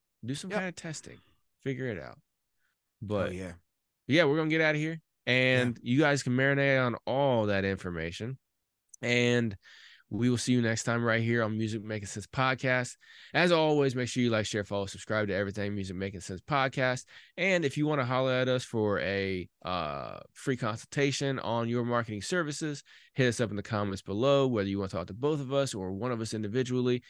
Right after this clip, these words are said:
Speaker 1: It won't hurt our feelings either way. Just let us know how we can help you, and we will try to help you the best we can. If you want a music marketing review of your music, no matter what genre of artist that you are,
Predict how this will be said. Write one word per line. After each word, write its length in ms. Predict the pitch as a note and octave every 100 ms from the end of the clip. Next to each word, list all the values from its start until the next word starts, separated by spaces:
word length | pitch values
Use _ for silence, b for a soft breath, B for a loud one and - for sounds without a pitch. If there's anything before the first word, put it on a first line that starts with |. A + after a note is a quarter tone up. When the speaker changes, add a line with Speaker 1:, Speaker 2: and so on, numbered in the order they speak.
| b -
Speaker 1:
It 20 |
won't 240 | C3+ B2
hurt 160 | A2+ A#2
our 80 | G#2+
feelings 380 | - A2+ A2+ G2
either 300 | B2 A#2 G#2+
way. 240 | A2 A2
Just 180 | G#2+ A2
let 220 | B2+ C3
us 160 | B2+ -
know 320 | C3+ C3+ B2+ B B -
how 160 | G#2+
we 160 | A#2+ A#2+
can 140 | A2+
help 300 | G#2 A2 G2+
you, 240 | A2+ A2+ G#2+ b -
and 140 | G2+
we 140 | G2 G#2
will 160 | G2+
try 200 | - G2+
to 80 | F2+
help 240 | D#2 F#2+
you 80 | G2+
the 60 | F#2+
best 300 | F#2+ F#2+ E2+
we 80 | D2+
can. 420 | C3+ B2 A#2 A#2 B B B
If 120 | A2+
you 100 | C#3+
want 180 | D#3+ D3+
a 60 | C3+
music 340 | C3 C#3 C3
marketing 500 | A#2+ A#2+ A#2 A#2+ G2+
review 760 | F#2+ F2 G#2 G#3+ B3 C3+ D#3+ - _ _ _ _ _ -
of 160 | B2+ B2
your 120 | B2+
music, 320 | A2+ A#2 A2
no 80 | G#2+
matter 260 | G#2 G2+ F#2
what 280 | G2 D#3 D3+
genre 440 | C3+ C3 B2+ B2
of 120 | A2+
artist 320 | G#2+ G#2 G2 F#2
that 80 |
you 240 | F2 F2+ -
are, 360 | G3 F#3 F3